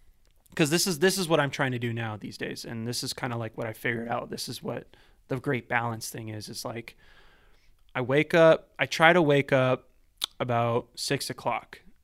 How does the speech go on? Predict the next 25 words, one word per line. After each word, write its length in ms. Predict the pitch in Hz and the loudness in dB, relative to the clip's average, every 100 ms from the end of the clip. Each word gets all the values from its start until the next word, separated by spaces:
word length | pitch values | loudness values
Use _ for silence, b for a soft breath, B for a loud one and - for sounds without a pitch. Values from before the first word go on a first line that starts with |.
| - | -6
and 240 | 120 120 | -2 -2
then 120 | 120 117 | -2 -4
I 80 | |
do, 180 | 117 131 | -6 -6
like, 320 | 120 113 - _ _ _ _ - | -6 -8 -12 _ _ _ _ -8
at 80 | 123 | -8
the 60 | |
time, 380 | 117 160 151 131 | -2 4 4 4
I'm 100 | 127 | -2
not 160 | 131 123 | -4 -4
doing 160 | 127 | -6
this 160 | 117 - | -6 -6
right 80 | 123 | -6
now 120 | 113 | -8
'cause 200 | - 110 | -10 -14
we 80 | 117 | -10
just 240 | 120 - | -10 -8
moved. 360 | 117 120 120 - | -4 -4 -6 -10
We're 140 | 117 110 | -8 -6
in 80 | |
South 220 | 107 120 117 | -8 -10 -10
Surrey 300 | 127 120 117 | -8 -6 -2
now. 260 | 131 139 - B B B B | -2 -4 -10 B B B B
But, 200 | - 117 | -4 -2
um, 680 | 117 113 110 110 107 107 | -2 -2 -4 -4 -6 -8